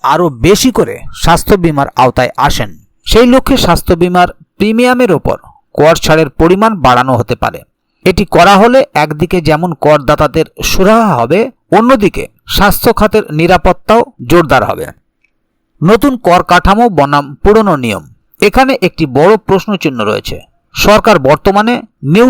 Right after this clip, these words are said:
ট্যাক্স রেজিম বা নতুন কর কাঠামোকে জনপ্রিয় করতে চাইছে। যেখানে সাধারণত কোনো প্রকার বিনিয়োগ বা সঞ্চয়ের ওপর কর ছাড় পাওয়া যায় না। ফিক্সড ডিপোজিট বা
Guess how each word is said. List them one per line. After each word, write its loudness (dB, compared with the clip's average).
ট্যাক্স 2
রেজিম 0
বা 4
নতুন 0
কর 0
কাঠামোকে 0
জনপ্রিয় 0
করতে -4
চাইছে। -6
যেখানে -2
সাধারণত -2
কোনো -2
প্রকার 0
বিনিয়োগ -2
বা -4
সঞ্চয়ের 0
ওপর -2
কর 0
ছাড় 0
পাওয়া 0
যায় -4
না। -8
ফিক্সড -2
ডিপোজিট -2
বা -2